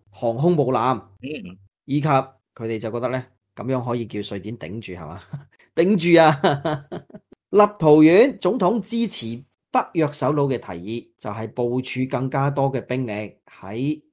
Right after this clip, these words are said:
Speaker 1: 愛沙尼亞、拉脱維亞、立陶宛仲有波蘭。嗱，本嚟呢，就得一千兵力嘅啫，而家就係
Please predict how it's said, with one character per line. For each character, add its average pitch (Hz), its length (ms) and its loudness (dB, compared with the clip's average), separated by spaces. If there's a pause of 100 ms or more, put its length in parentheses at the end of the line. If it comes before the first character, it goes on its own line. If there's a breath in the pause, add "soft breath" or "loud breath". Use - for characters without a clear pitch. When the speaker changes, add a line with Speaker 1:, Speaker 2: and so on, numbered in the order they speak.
(120)
Speaker 1:
愛 120 120 -6
沙 135 200 -2
尼 87 180 -8
亞、 101 260 -10 (280)
拉 131 200 -2
脱 131 160 -6
維 85 220 -14
亞、 104 280 -10
立 107 80 -10 (120)
陶 92 140 -16
宛 104 160 -8
仲 117 140 -8
有 101 80 -10
波 123 240 -6
蘭。 87 260 -8 (360)
嗱， 90 140 -10
本 160 240 -2
嚟 127 120 2
呢， 165 160 0 (320)
就 110 200 -8
得 139 160 -6
一 160 80 -4
千 143 260 -4
兵 139 160 0
力 117 80 -2
嘅 120 100 -8
啫， 131 100 -4 (260)
而 104 180 -14
家 147 240 -2
就 131 120 -6
係 104 380 -10